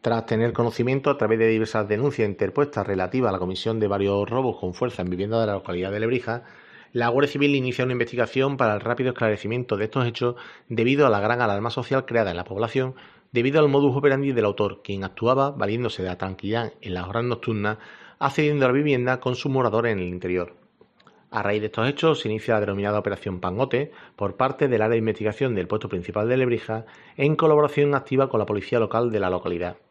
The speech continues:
Los agentes tuvieron conocimiento tras entrevistarse con los encargados de distintos establecimientos de compra-venta de oro que parte de los objetos sustraídos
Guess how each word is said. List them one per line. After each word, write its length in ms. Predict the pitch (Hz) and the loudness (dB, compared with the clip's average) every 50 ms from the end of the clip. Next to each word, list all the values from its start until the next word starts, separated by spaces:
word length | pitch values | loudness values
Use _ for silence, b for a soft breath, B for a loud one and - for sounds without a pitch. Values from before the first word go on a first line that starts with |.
| _ _ _ _ - B B B B B B B B B B - | _ _ _ _ -20 B B B B B B B B B B 0
Los 80 | 117 110 | 2 4
agentes 460 | 113 110 - 135 135 127 - 143 143 | 4 4 2 0 0 2 4 2 2
tuvieron 260 | 143 131 120 123 123 | 4 2 2 2 2
conocimiento 600 | 120 123 120 117 - 120 123 131 135 131 - 143 143 | 2 0 0 0 0 -2 -2 -2 0 2 2 2 2
tras 200 | - 120 107 104 | 2 0 0 0
entrevistarse 580 | 101 104 104 107 101 98 - 139 139 - - | -2 -2 -2 -2 -2 0 0 0 0 0 -2
con 100 | - 104 | -2 -2
los 120 | 104 98 98 | -2 -2 -4
encargados 520 | 95 95 - 98 101 110 123 120 107 92 | -6 -6 -4 -4 0 0 0 0 0 -2
de 80 | 92 95 | -2 -4
distintos 380 | 101 95 - 113 110 - 127 | -4 -4 -4 -4 -2 -2 -2
establecimientos 540 | - 123 117 110 - 120 127 120 113 - 92 | 0 0 -2 0 0 -2 -2 -4 -4 -4 -4
de 80 | 87 92 | -4 -4
compra-venta 600 | - 120 123 123 107 107 85 90 98 101 110 117 | -2 -2 -2 -2 -2 -2 -2 -2 -2 -2 0 2
de 100 | 120 120 | 2 4
oro 220 | 117 113 117 120 117 B B B B B B | 4 4 2 2 -2 B B B B B B
que 140 | - 113 110 | 0 0 2
parte 260 | - 143 147 147 160 | 2 2 0 4 6
de 80 | 151 156 | 6 6
los 80 | 156 | 6
objetos 320 | 143 - 117 107 - 101 - | 4 2 0 -4 -4 -6 -8
sustraídos 520 | - - - 107 107 123 131 151 156 151 | -10 -8 -4 -2 0 2 2 2 2 0